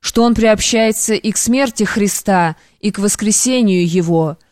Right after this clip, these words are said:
Ибо всякий раз, когда вы едите хлеб сей и пьёте чашу сию, смерть Господню возвещаете, доколе Он приидет.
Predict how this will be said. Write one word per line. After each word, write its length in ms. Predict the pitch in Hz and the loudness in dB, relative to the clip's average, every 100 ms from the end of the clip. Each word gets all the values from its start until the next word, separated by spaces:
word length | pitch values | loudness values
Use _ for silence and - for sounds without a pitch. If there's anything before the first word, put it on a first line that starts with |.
| _ _ | _ _
Ибо 260 | 208 196 | 0 0
всякий 460 | 196 - 240 240 247 | 0 0 0 0 2
раз, 300 | 233 214 - | 4 2 0
когда 300 | - 190 202 | -2 2 2
вы 120 | 196 | 2
едите 400 | 196 202 220 214 | 2 2 0 0
хлеб 400 | 214 - 226 247 | -2 0 0 0
сей 480 | - - 196 170 160 - _ _ | 0 0 2 0 -2 -8 _ _
и 120 | 196 | -2
пьёте 400 | 196 202 233 226 | 0 2 2 0
чашу 420 | 196 254 254 214 | 0 2 2 2
сию, 560 | 208 - 196 180 175 156 _ _ | -2 0 0 2 2 -2 _ _
смерть 500 | - - 220 240 240 | -12 -2 0 2 0
Господню 560 | 202 226 - - 220 220 | 0 0 0 0 0 2
возвещаете, 880 | 208 190 202 - - 202 196 185 208 | 0 0 -2 0 0 2 0 -2 -2
доколе 460 | 185 - 214 208 | -2 0 2 2
Он 300 | 196 202 196 | 2 2 0
приидет. 840 | 196 208 214 233 175 165 - - | 0 0 2 2 0 -2 -6 -18